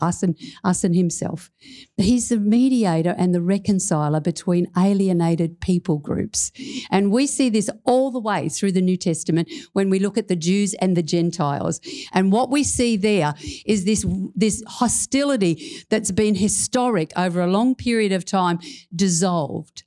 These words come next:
at the cross. The cross dissolves that hostility and that brokenness,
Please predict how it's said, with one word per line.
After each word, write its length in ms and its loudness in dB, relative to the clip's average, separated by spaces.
at 180 -2
the 80 -4
cross. 640 -4
The 100 -2
cross 600 -2
dissolves 720 0
that 220 2
hostility 1120 0
and 300 0
that 280 0
brokenness, 880 0